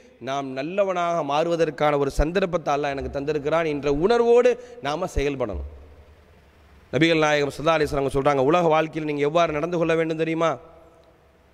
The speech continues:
இப்னு உமர் என்ற நபித்தோழர்களுடைய ரெண்டு தோள் புஜத்திலும் கையை வைத்து அல்லாஹ்வுடைய தூதர் சொன்னார்கள், "குன் ஃபித் துன்யா கஅன்னக கரீபுன்." இந்த உலகத்துல நீ ஒரு அந்நியனை போன்று, அவ் ஆபிரி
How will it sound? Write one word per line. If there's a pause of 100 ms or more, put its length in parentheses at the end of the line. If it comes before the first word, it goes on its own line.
(720)
இப்னு
உமர்
என்ற
நபித்தோழர்களுடைய
ரெண்டு
தோள்
புஜத்திலும்
கையை
வைத்து
அல்லாஹ்வுடைய
தூதர்
சொன்னார்கள், (2000)
"குன்
ஃபித்
துன்யா
கஅன்னக
கரீபுன்." (1000)
இந்த (100)
உலகத்துல
நீ (840)
ஒரு (640)
அந்நியனை
போன்று,
அவ்
ஆபிரி